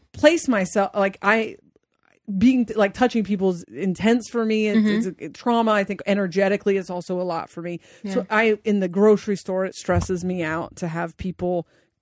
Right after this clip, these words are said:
Speaker 1: coming close to me in the aisle or what. Yeah, Corona's been great. But, um, so I'm, I'm, t-, and I recognize that body language in other
Speaker 2: Mm-hmm.
Speaker 1: people. Um, so boundaries are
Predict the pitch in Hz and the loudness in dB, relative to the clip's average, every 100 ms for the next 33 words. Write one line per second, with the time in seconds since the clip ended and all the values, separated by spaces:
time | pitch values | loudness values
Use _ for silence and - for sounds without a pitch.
0 | _ - 202 202 190 202 - 196 185 175 | _ -4 0 0 2 0 0 0 0 -2
1 | 143 160 180 190 190 180 - 202 - - | -2 -2 0 -2 -2 -4 -4 -6 -6 -2
2 | 220 190 - 175 175 170 _ - _ - | 0 0 -6 -4 -4 -4 _ -20 _ 2
3 | 226 220 208 208 - 202 190 185 190 190 | 6 6 4 2 -2 -2 0 -4 -8 -14
4 | - _ _ _ _ _ _ _ _ _ | -20 _ _ _ _ _ _ _ _ _
5 | - - 254 320 294 - - 226 240 202 | -12 -2 0 2 2 -2 -2 2 2 0
6 | 208 - 214 202 214 269 233 202 190 175 | -6 0 2 4 4 4 4 0 -2 -2
7 | 180 170 170 170 165 160 170 175 208 208 | -4 -4 -6 -4 -4 -4 -6 -2 0 2
8 | 208 214 190 196 202 - _ _ _ _ | 2 0 -2 -2 -2 -4 _ _ _ _
9 | - 190 180 180 - - - _ _ _ | -2 0 0 -2 -6 -12 -20 _ _ _
10 | - 226 196 190 180 240 277 240 220 202 | -2 4 4 4 2 0 0 0 -2 -4
11 | - 190 190 190 190 185 180 | -6 -4 -2 -2 -2 -2 -4